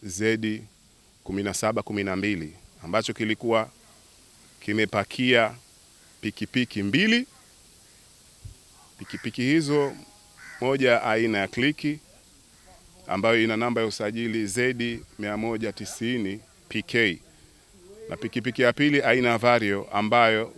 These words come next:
Vario hiyo ni nyeusi, ambayo haina namba ya usajili, haina, haina risiti, haina kitu chochote. Yaani, kiufupi, ni nyeupe, haina chochote.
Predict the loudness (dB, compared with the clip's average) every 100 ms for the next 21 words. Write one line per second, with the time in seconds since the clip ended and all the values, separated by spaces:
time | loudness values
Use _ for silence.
0 | -4 0 0 2 2 2 2 4 2 0
1 | -4 -8 -12 -20 -20 -20 -14 -8 -4 -2
2 | -2 -2 -2 0 -2 -2 -4 -4 -6 -8
3 | -6 -6 -4 -2 -2 -6 -8 -8 -6 -4
4 | -4 -4 -6 -10 -20 _ -18 -10 -8 -6
5 | -6 -8 -10 -8 -8 -6 -6 -2 0 0
6 | 0 -4 -10 -12 -14 -14 -14 -16 -20 _
7 | _ -20 -20 _ _ _ _ _ -20 -20
8 | -20 -20 _ -2 0 0 0 -2 0 -4
9 | -4 -8 -8 _ -8 -4 0 2 0 -2
10 | -4 0 0 0 -2 -4 -8 -4 -6 -6
11 | -18